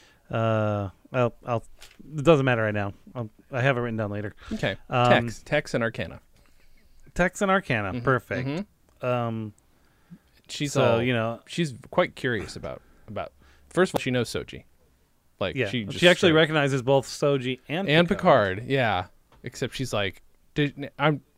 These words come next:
Speaker 2: again, we don't know how she recognizes Picard, whether it's from Data's memories. We're assuming they all have Data's memories to that end.
Speaker 1: I think it was from Data's memories, 'cause she says,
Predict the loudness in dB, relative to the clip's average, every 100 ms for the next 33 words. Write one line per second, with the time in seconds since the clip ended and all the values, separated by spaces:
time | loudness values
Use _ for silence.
0 | -4 2 2 4 4 4 2 2 2 2
1 | 2 0 2 2 2 2 0 -2 4 6
2 | 6 4 0 0 -2 -2 0 0 0 -2
3 | -2 -4 -6 -14 -12 -6 -4 -4 0 2
4 | 2 0 0 2 2 0 -4 -6 -6 -10
5 | -10 -12 -12 -10 -10 -12 2 4 6 4
6 | 4 2 2 2 2 2 2 2 0 0
7 | -2 -4 -2 -4